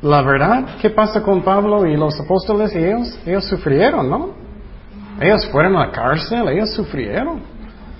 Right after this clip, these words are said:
Los apóstoles. Ok. También hablamos de, ah,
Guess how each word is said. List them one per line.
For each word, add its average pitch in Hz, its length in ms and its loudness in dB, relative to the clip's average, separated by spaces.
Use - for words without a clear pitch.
Los 135 200 -2
apóstoles. 107 680 -4
Ok. 117 400 -8
También 156 260 4
hablamos 147 600 4
de, 135 440 4
ah, 120 240 -2